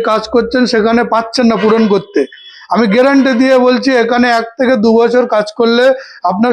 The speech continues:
সমস্ত স্বপ্ন পূরণ হয়ে যাবে। তবে হ্যাঁ, পরিশ্রম করতে হবে, যে বাড়ি শুয়ে থাকলাম জয়েনিং করে কিছুই হবে না, পরিশ্রম করতে হবে। পরিশ্রম হচ্ছে সফলতার চাবিকাঠি,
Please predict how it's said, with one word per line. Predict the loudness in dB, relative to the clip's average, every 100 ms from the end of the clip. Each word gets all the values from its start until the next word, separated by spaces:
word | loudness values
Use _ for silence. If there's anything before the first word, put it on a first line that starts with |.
| -2
সমস্ত | 0 0 0 -4
স্বপ্ন | -2 -2 0 -2
পূরণ | 0 0 0
হয়ে | 0 0
যাবে। | 0 -4 _ _ _ _
তবে | -2 0 0
হ্যাঁ, | 0 0 -2 -8 -20 -20 -20 _ _ _ _ -20 -20 -4
পরিশ্রম | 0 0 0 0 0
করতে | -2 -4 -4
হবে, | -2 -2 -6 _ _ -6
যে | -2
বাড়ি | 0 0 0
শুয়ে | -2 -2 0 0
থাকলাম | 0 0 0
জয়েনিং | 0 0 0 0
করে | 0 0
কিছুই | -2 0 0
হবে | 2 0
না, | -2 -2
পরিশ্রম | -2 -2 -2 -2 0
করতে | -2 -2 -2
হবে। | 0 0 -2 -6 -18 -14 -2
পরিশ্রম | 0 0 -2 -2 0 0
হচ্ছে | -2 0 2 0 -4 -14 -6
সফলতার | -4 -2 0 0 -2 -2 -2 -2 -6 _ -6
চাবিকাঠি, | -4 -2 0 -2 -4